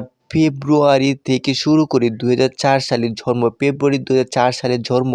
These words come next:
তারা আবেদন করতে পারবেন। So, আপনার দুই হাজার চার থেকে আপনার দশের ভিতরে যাদের জন্মসাল, তারা এই নিয়োগের ভিতরে আপনারা আবেদন করতে পারবেন। So, বুঝতেই পারছেন আপনার বয়স কতটুকু বাড়ানো হয়েছে, অর্থাৎ আপনার আগের থেকে দুই বছর বাড়ানো হয়েছে। আর এই নিয়োগটিতে আপনারা আরও বিস্তারিত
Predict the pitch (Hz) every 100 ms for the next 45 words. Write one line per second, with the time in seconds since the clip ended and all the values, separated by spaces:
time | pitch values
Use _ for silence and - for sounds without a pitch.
0 | 117 110 110 117 117 120 113 117 117 110
1 | 110 113 110 - 131 - 131 131 131 127
2 | 123 120 - 131 127 127 127 123 127 131
3 | 131 117 113 127 117 113 113 120 120 117
4 | 131 131 113 127 - - - - - 117
5 | 123 - 127 123 127 139 120 117 - 113
6 | - 113 113 120 117 117 107 107 107 -
7 | _ _ _ _ _ - - 160 139 123
8 | - 135 120 117 120 117 123 113 120 120
9 | - 127 - 120 113 113 113 113 117 127
10 | 127 117 131 123 127 - 120 120 - 127
11 | 123 123 135 131 131 123 117 107 110 110
12 | 107 - - - - - - - - -
13 | _ - - 139 - - 160 147 143 147
14 | 139 127 127 131 127 123 139 135 143 139